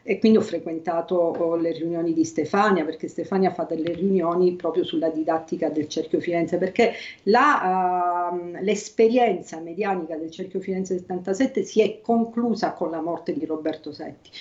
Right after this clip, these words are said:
non è continuata. Il medium era lui, lui ha comunica-, attraverso di lui hanno comunicato queste grandissime entità, questi maestri che hanno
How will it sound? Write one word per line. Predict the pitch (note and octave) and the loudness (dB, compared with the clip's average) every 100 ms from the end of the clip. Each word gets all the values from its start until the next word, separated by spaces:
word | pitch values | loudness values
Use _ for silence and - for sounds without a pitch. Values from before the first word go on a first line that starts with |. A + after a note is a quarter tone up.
| - | -4
non | F#3 | 2
è | G#3 - | 4 2
continuata. | F3+ E3 - D#3+ E3+ D3+ E3 | -4 -6 -6 -8 -6 -6 -4
Il | F3+ | 0
medium | A3+ A3 G3 F3 | 2 2 0 0
era | D#3+ D#3+ | -2 -2
lui, | F3 A3 C#4 D4+ D4 - - | -2 4 6 6 6 -2 -12
lui | G3+ G#3 A3 | -2 2 4
ha | F#3 G3 | 4 2
comunica-, | - F#3+ F3+ F3 F3+ - F#3+ | 0 -2 0 -4 -4 -2 -2
attraverso | F#3+ G#3 G3+ A#3 - G3 | -2 0 2 2 0 -4
di | F#3 | -2
lui | G3 G3 | -2 -2
hanno | E3+ E3 E3 | -2 -6 -10
comunicato | F3+ F3+ F3+ F#3+ F#3+ E3 | -8 -8 -4 -4 -2 -4
queste | D#3+ - E3 | -10 -10 -12
grandissime | E3+ E3+ F3 F#3 G3 - - F3 E3 - - | -10 -8 -8 -6 -6 -6 -6 -4 -6 -10 -10
entità, | F#3 F3 - F3+ F#3+ F#3 | -6 -6 -6 -2 0 0
questi | E3 - E3+ | -4 -8 -6
maestri | F3 G3 G#3 - - | -2 0 0 -2 -10
che | F3+ | -6
hanno | F3 F3+ F3 | 0 0 -2